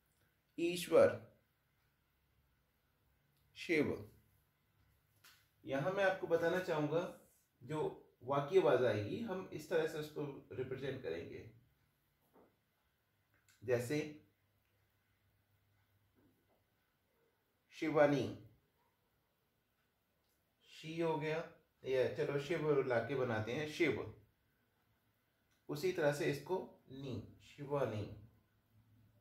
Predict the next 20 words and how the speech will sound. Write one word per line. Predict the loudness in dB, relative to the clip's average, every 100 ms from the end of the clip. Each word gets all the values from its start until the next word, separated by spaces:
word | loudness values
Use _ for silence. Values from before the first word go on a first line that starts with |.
| -20 _
वाक्य | -8 -6 -2
लिए | -2
हमारा | -2 -2 0
ये | 0
हो | -2
गया | -4
शिवानी, | -4 -2 0 0 -2 -8 -6 -6 -8 -16 -20 -20 -20 -20 -20 -20 -20 -20 -16
ठीक | -12 -10
है। | -10 -12 -20 -20 _ _ _ _ _ _ -20 _ _ _ _ _ _ -4
अगर | 0 2
बोल | 2 2
रहे | 2 2
अश्वनी, | 2 0 0 0 0 -2 -8 -16 _ _ _ _ _ _ _ _ _ _ _ _
अश | -4 -2
हो | -2
गया, | 0 -2 -4 -14 _ _ _ _ _ _ _ _ _ _ _ -20 -20 _ _ _ _
ठीक | -16 -10
है, | -10 -12 -20 _ _ _ _ _ _ _ _ _ _ _
यहाँ | -10 -6 -6
पे | -6